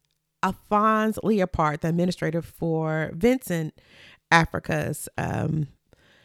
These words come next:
uh, estate, all brought cases against the city of Philadelphia.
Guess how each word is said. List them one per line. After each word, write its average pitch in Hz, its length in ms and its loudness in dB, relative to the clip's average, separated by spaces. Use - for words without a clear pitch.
uh, 156 220 4
estate, 151 580 0
all 196 220 8
brought 196 320 2
cases 180 340 -4
against 170 320 -2
the 175 80 -4
city 156 300 -2
of 160 80 -4
Philadelphia. 143 840 -6